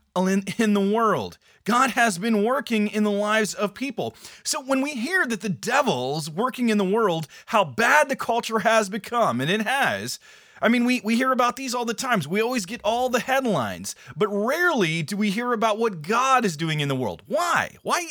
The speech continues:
is that? It's because the people don't really care about good stuff. They really don't. People don't care about orthodoxy. People don't care, o-, or most oftentimes, and I'm talking about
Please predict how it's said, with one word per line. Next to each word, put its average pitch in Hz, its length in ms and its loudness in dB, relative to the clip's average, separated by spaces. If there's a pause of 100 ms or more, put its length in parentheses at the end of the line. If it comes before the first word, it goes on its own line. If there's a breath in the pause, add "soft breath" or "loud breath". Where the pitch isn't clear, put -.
is 285 280 -6
that? 95 300 -2
It's 214 200 -6
because 277 380 2
the 262 100 -14
people 311 520 -4
don't 233 280 0
really 269 260 -2
care 247 520 2 (420 loud breath)
about 226 340 6
good 226 220 0
stuff. - 440 -4 (800)
They 226 140 0
really 294 220 0
don't. 220 240 4 (240 loud breath)
People 277 240 2
don't 254 240 0
care 226 260 0
about 208 300 4
orthodoxy. 202 720 2
People 240 280 -2
don't 214 240 2
care, 214 320 2
o-, 214 220 6 (100)
or 240 160 2
most 269 300 2
oftentimes, 160 640 0
and 214 60 -4
I'm 208 60 -4
talking 233 340 -6
about 208 220 2